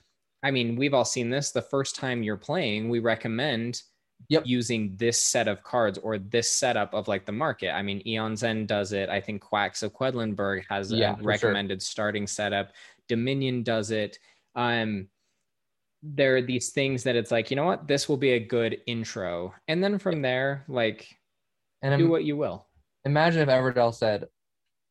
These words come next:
Speaker 2: "After you've played a lot, try the drafting variant where you draft your opening hand." It's just like, I mean, it's not uncommon for a game to have variants in the back of the rule book.
Speaker 1: Right.
Speaker 2: I personally like it. Some people don't actually. Um, but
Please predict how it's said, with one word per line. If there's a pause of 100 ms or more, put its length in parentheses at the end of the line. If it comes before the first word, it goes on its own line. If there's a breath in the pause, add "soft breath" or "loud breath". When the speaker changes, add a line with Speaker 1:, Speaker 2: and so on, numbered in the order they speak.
(140)
Speaker 2:
"After
you've
played
a
lot,
try
the
drafting
variant
where
you
draft (160)
your
opening
hand."
It's
just
like,
I
mean,
it's
not
uncommon
for
a
game
to
have
variants
in
the
back
of
the
rule
book. (260)
Speaker 1:
Right.
Speaker 2:
I
personally
like
it.
Some
people
don't
actually. (320)
Um,
but